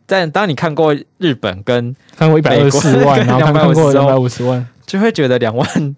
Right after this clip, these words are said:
Speaker 1: 实在不是一个很高的数量。
Speaker 2: 对。
Speaker 1: 但是你还是会，就是因为它其实本身也是个小国。
Speaker 2: 对。
Speaker 1: 然后它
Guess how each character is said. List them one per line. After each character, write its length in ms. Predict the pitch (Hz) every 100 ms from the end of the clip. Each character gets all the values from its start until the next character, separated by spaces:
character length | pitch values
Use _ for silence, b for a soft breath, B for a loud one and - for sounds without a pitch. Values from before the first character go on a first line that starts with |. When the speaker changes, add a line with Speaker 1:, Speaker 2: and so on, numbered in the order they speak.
| b b b b -
Speaker 1:
实 140 | -
在 100 | 170
不 140 | 143
是 100 | 131
一 60 | 143
个 100 | 123
很 140 | 104
高 180 | 92 110
的 80 | 101
数 200 | - 101
量。 200 | 98 87 - _ _ -
Speaker 2:
对。 240 | 113 117 -
Speaker 1:
但 160 | 220
是 120 | 220 202
你 60 |
还 120 | 117
是 140 | 110 135
会， 300 | 147 139 - _ _ _ _ _ - -
就 100 | -
是 220 | 202 202 - b
因 100 | 196
为 40 |
它 140 | 208
其 120 | 202 -
实 40 |
本 140 | 131 107
身 100 | 120
也 40 |
是 60 | 113
个 60 |
小 200 | 107 87
国。 260 | 95 67 62 _ _ -
Speaker 2:
对。 280 | 120 113 139 _ _
Speaker 1:
然 120 | 135
后 0 |
它 160 | 156 175